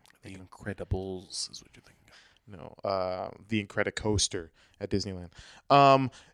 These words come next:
Speaker 2: did you hear that? Um, let's go to Marvel news. Uh, Doctor Strange lost its director. Doctor
Speaker 1: Oh,
Speaker 2: Strange two.
Speaker 1: yes.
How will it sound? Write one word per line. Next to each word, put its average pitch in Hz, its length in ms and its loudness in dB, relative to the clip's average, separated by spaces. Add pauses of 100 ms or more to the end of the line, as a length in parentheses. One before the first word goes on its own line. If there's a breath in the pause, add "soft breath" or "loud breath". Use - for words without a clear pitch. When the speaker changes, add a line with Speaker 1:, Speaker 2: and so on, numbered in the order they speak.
Speaker 2:
did 156 160 2
you 190 100 6
hear 190 320 6
that? 170 340 6
Um, 143 360 4
let's 143 260 4
go 156 140 8
to 135 80 6
Marvel 127 340 6
news. 113 400 2
Uh, 110 600 8 (180)
Doctor 139 320 6
Strange 123 600 2 (320 soft breath)
lost 120 340 6
its - 180 2
director. 123 520 2
Doctor 120 220 4
Speaker 1:
Oh, - 40 2
Speaker 2:
Strange 104 300 2
two. 113 240 -2
Speaker 1:
yes. - 400 -2